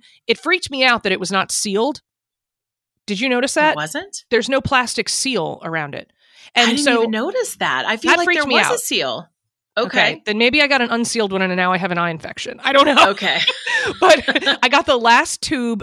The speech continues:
Speaker 1: of the waterproof.
Speaker 2: You got
Speaker 1: And
Speaker 2: the conjunctivuncta.
Speaker 1: Yeah. So I got the last tube of the waterproof. Um, I would say it's, it's, it's okay in an emergency. I think that the
Speaker 2: Really?
Speaker 1: non,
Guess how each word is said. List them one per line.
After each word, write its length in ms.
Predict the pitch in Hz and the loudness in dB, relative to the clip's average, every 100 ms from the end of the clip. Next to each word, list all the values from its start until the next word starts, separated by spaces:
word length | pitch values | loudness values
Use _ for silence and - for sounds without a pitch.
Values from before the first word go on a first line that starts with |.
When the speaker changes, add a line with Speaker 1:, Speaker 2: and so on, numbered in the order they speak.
| - | -2
Speaker 1:
of 200 | 214 185 | 0 0
the 80 | 196 | 2
waterproof. 720 | 196 190 175 160 185 - - - _ _ | 2 2 0 -6 -10 -14 -20 -20 _ _
Speaker 2:
You 140 | 233 226 | -6 -2
got 180 | 226 | 0
Speaker 1:
And 220 | 214 208 208 | 2 0 0
Speaker 2:
the 160 | 202 | -2
conjunctivuncta. 680 | 202 196 180 185 220 160 160 _ - | -4 -4 -6 -6 -6 -8 -8 _ -2
Speaker 1:
Yeah. 160 | 254 - _ - | 0 0 _ -10
So 160 | - 240 | -2 0
I 60 | |
got 100 | 254 | 0
the 60 | 247 | 0
last 260 | 262 294 - | 2 0 0
tube 160 | 339 285 | -2 -2
of 40 | |
the 60 | 247 | 0
waterproof. 580 | 226 220 202 175 160 - _ - _ - | 2 2 0 -4 -4 -6 _ -20 _ 2
Um, 520 | 220 214 202 202 214 _ _ _ _ - | 4 4 0 -6 -10 _ _ _ _ 0
I 140 | 269 | 2
would 120 | 370 | 2
say 320 | - 370 311 262 | 0 2 2 0
it's, 140 | - 269 - | -4 -8 -4
it's, 360 | 254 - - - | -4 -4 -10 -4
it's 160 | 254 - 247 | -6 -4 -6
okay 480 | 226 240 233 262 | -4 0 2 2
in 160 | 311 240 | -2 -4
an 100 | 233 | -4
emergency. 720 | 214 190 180 262 - 311 330 - | -4 -4 -6 -6 -6 -6 -4 -4
I 80 | 220 | -4
think 260 | 277 254 | -4 -6
that 120 | 240 247 | -6 -4
the 120 | 208 | 0
Speaker 2:
Really? 160 | 466 622 | 4 6
Speaker 1:
non, 420 | 381 - 453 | 6 4 0